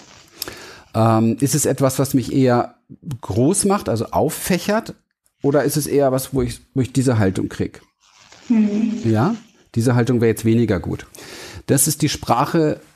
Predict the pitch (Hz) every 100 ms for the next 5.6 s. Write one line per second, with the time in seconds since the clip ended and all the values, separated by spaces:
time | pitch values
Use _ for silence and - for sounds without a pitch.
0 | _ - 110 - 127 139 165 160 131 -
1 | - 95 110 113 110 101 104 - - 107
2 | - 95 85 87 _ _ - - 208 196
3 | 196 214 110 110 110 107 - - 110 107
4 | 104 104 101 - _ _ _ _ - -
5 | 110 131 156 156 156 -